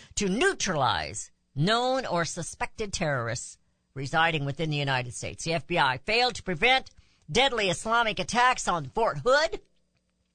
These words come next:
They, uh, failed in the Boston Marathon in twenty thirteen. Fort Hoods was in two thousand and nine. San Bernardino in twenty fifteen.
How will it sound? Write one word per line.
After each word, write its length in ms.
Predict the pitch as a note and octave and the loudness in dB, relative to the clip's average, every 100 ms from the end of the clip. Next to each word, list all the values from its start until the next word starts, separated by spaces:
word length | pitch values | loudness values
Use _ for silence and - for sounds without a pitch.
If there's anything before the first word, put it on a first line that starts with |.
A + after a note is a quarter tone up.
| _ - - - - _ | _ -20 -20 -20 -20 _
They, 320 | C#3+ F3 D#3+ | -2 0 2
uh, 260 | D3+ B2+ G#2+ - | 4 2 0 2
failed 420 | A3+ C4 B3 - | 4 6 4 0
in 200 | F#3 F3+ | 0 0
the 80 | D3 | 2
Boston 540 | G3 G3+ - F3+ D#3 | 2 2 0 -2 2
Marathon 800 | A3 C4+ - D4 D4+ D#4 D#4+ F4 _ _ _ _ _ _ _ _ - | 4 4 4 4 4 4 2 -4 _ _ _ _ _ _ _ _ -8
in 100 | D3 | -4
twenty 320 | G3+ A#3 A3 | 2 2 2
thirteen. 600 | - E3 B2 C4 C4+ A#3+ | 0 -2 -2 0 0 0
Fort 260 | F3+ D#3+ E3 | 0 -2 2
Hoods 300 | A#3+ A#3 E3+ | 2 2 -2
was 160 | D3 | -8
in 80 | C#3+ | -6
two 140 | D#3+ | -8
thousand 380 | G#3 F#3 E3 D3 | 2 2 2 0
and 120 | C#3+ | -4
nine. 360 | F#3 B3+ B3+ A#3+ - - - | 0 2 2 -2 -10 -16 -4
San 340 | - C#4+ C4+ | 4 4 4
Bernardino 760 | G#3+ F#3 D#3+ D#3+ D#4+ D#4+ D4 B3+ | 2 2 2 0 4 6 6 4
in 100 | - | -2
twenty 360 | C3+ F#3 E3 | -4 -4 -2
fifteen. 800 | - G3 F3 - D4+ D4+ D4 C4 | -2 -2 -2 0 2 4 2 -2